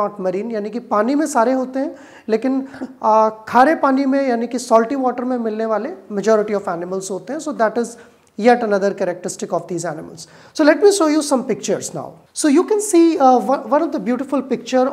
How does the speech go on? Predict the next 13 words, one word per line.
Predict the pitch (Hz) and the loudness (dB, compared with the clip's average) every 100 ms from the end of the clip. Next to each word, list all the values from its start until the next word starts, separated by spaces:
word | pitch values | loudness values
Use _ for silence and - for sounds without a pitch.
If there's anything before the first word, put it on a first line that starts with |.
| 226 | 2
of | 226 | 2
an | 240 | -2
organism | 208 170 220 240 233 254 | -2 2 2 2 0 -2
which | 220 220 - | -2 -6 -6
we | |
call | 226 202 196 190 - | -4 0 0 -2 2
coral। | 233 202 143 160 156 | 4 4 2 -4 -4
These | 214 196 | -2 2
are | 208 202 | 2 2
endangered | 226 214 220 220 214 208 190 | -2 4 4 4 4 2 2
organisms | 196 185 196 190 170 165 170 202 | -2 0 0 0 -2 -6 -6 -6
and, | 175 175 170 | -6 -6 -2
uh, | 180 | -2